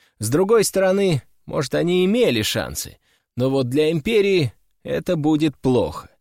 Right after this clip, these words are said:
Даже цесаревна, опытная интригантка, в шоке от того, что порой проворачивает Дмитрий. И это при том, что он не плетет интриг, всегда действует прямо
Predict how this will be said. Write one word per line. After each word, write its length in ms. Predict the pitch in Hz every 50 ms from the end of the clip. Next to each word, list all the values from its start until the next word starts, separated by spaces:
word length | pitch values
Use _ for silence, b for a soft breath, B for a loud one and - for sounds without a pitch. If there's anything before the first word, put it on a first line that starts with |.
| _ _ _ _ _ _ _ _ _ _ _ _
Даже 340 | 123 135 190 196 170 196 196
цесаревна, 840 | - - 196 180 - 196 196 185 175 151 117 92 92 90 78 - - _
опытная 520 | - 123 143 131 - 123 - - 127 120 120
интригантка, 920 | - - 131 123 110 - 151 147 165 190 190 175 165 - - 170 160 131 B B B B B
в 80 | B -
шоке 460 | - - 214 202 143 - - 117 104
от 100 | 101 -
того, 320 | - 139 143 180 196 180
что 220 | 135 - - 151 131
порой 320 | - 170 175 185 170 143
проворачивает 840 | - - 170 185 170 170 170 170 170 147 - - 165 170 165 151 135
Дмитрий. 600 | 123 131 127 123 107 92 - - 92 78 - _ _ _ _ _ _ _ _ _ _ -
И 60 | 98
это 260 | 120 135 135 135 135
при 160 | 131 139 147 143
том, 380 | - 185 185 180 170 147 120 b b b b b b _ _ _ _ _
что 300 | - - - 151 160 175
он 320 | 185 180 180 170 131 101 - -
не 200 | 147 185 208 -
плетет 480 | - 220 220 180 - 190 170 151 -
интриг, 560 | 180 175 151 - 123 110 85 67 - - - _ _ _ _ _ _ _ _ _
всегда 400 | - - - 131 123 127 165 156 139
действует 560 | 147 160 156 135 - - 151 151 135 - -
прямо 500 | - 180 196 196 185 180 170 156 -